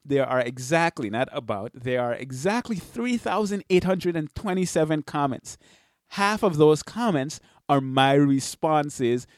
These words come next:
to questions and comments and, and, and input that people are giving. All right? So when people see that, y-, you know, I, I don't know how many times I've had people say, "I can't believe you respond to all your comments." And my response is, "This is important.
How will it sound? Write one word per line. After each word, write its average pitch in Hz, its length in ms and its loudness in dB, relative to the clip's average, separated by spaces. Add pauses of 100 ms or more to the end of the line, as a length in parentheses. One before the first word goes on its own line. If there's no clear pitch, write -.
(100)
to 131 160 0
questions 131 760 0
and 98 160 -8
comments 143 640 0
and, 113 220 -6 (240)
and, 123 260 -4
and 120 220 -6 (100)
input 175 380 0
that 131 180 -4
people 131 260 -4
are 113 120 0
giving. 98 380 -6 (440)
All 127 80 -4
right? 156 200 -2 (220)
So 190 160 2
when 165 400 2
people 233 320 0
see 262 320 -4
that, 135 320 -6 (320)
y-, - 80 -14
you 165 300 -2
know, - 120 -2
I, 160 220 -6
I 151 120 0
don't 196 200 4
know 208 60 0
how 202 180 -2
many 214 220 0
times 185 300 0
I've 170 100 2
had 160 240 2
people 170 240 0
say, 160 340 -2
"I 175 80 -6
can't 196 460 -2
believe 151 360 2
you 139 120 0
respond 120 480 -2
to - 120 -6
all 110 200 -4
your 117 100 -4
comments." - 640 -6 (920)
And 196 140 0
my 233 100 4
response 240 540 4
is, 240 260 -2 (100)
"This 254 280 -2
is - 80 -10
important. 320 600 -2